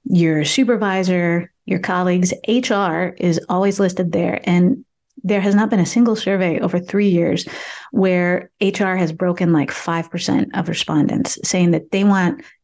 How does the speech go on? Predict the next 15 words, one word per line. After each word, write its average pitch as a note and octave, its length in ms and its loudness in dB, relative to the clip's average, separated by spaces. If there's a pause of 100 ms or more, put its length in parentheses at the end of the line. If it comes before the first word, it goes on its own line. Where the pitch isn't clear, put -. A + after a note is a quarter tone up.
(120)
the F#3+ 240 -4
H F#3 220 0
R E3+ 140 -2
department E3+ 440 -2
to E3 80 0
support - 420 -4
them. - 220 0
And G#3 140 4
that's C#4+ 260 0
not A#3+ 300 2 (200)
a G3 60 2
knock E3+ 440 2
to - 100 -6
H F3+ 280 -2
R. F3 380 0